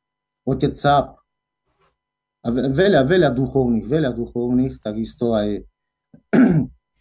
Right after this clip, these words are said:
nechcem všetkých menovať, ale skutočne tieto veci, ktoré sa, eh, tam diali a tak ďalej, boli, boli tu skutočne výnimočné. Napríklad monastier Kikos, kde je spustu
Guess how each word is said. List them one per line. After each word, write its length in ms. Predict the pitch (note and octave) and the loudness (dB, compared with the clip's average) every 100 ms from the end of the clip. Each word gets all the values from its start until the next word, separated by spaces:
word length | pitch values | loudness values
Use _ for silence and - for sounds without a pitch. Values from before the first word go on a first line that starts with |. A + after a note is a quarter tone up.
| _ - | _ -2
nechcem 280 | D3 C#3+ A#2 | 0 0 -2
všetkých 360 | C#3 B2+ B2 | -2 -2 -2
menovať, 440 | A2+ A2+ B2 B2+ B2 | -2 -2 0 0 -2
ale 200 | A2 A2 | -4 -6
skutočne 800 | - B2+ C#3+ C#3 B2+ A#2+ G#2+ - _ _ _ | -6 0 0 0 0 -2 -4 -12 _ _ _
tieto 320 | C#3 D3+ C3 | 0 2 2
veci, 280 | C3 D3 B2+ | 2 0 -2
ktoré 280 | B2+ A#2 A#2+ | -4 -6 -6
sa, 520 | - A2 A2 G#2 G#2 _ _ _ _ _ _ - | -4 -2 -2 -4 -10 _ _ _ _ _ _ -20
eh, 440 | F#2+ G#2 G2+ G2 F#2 - | -10 -6 -4 -4 -8 -10
tam 260 | - B2+ A2 | 0 2 2
diali 400 | G#2 A#2+ B2+ A2+ | 0 0 0 0
a 120 | A2 | -2
tak 160 | G#2 F#2+ | -6 -8
ďalej, 380 | G#2+ A#2 A2 G2+ | -4 -2 -2 -2
boli, 240 | C3 B2 | 0 0
boli 280 | G#2+ D3+ C3+ | 2 2 2
tu 120 | B2+ | 0
skutočne 640 | A2 - C3+ D3 - B2 A#2 | -6 -6 0 0 0 -2 0
výnimočné. 640 | C3+ C#3 C#3+ D3 - - - _ _ _ _ _ _ _ _ - | 2 2 2 -2 -4 -18 -20 _ _ _ _ _ _ _ _ -20
Napríklad 260 | - G2 | -12 -6
monastier 480 | A2 C3 C3 - C3 | -2 0 0 0 0
Kikos, 560 | B2+ D#3+ D#3+ - - _ - | 2 0 0 -6 -10 _ -14
kde 360 | F#2 G#2+ G#2+ | -6 -2 -2
je 80 | G2+ | -4
spustu 520 | - C#3+ D3 - C3 | -6 -2 -2 2 2